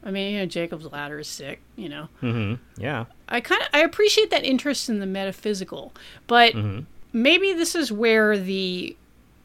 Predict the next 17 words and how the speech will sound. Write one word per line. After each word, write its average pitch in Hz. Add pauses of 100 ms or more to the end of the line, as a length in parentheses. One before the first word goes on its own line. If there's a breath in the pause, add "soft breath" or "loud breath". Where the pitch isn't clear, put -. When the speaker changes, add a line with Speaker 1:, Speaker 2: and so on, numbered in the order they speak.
(240)
Speaker 1:
um, 165 (920 loud breath)
the, - (260)
the 208
human 294
potential 240
movement, 233 (160)
like, 185 (320)
optimism, 233
just 214
crashes 214
right 185
into 208
the 175
cynical 196
eighties, 190
because 196 (360 loud breath)
ultimately 233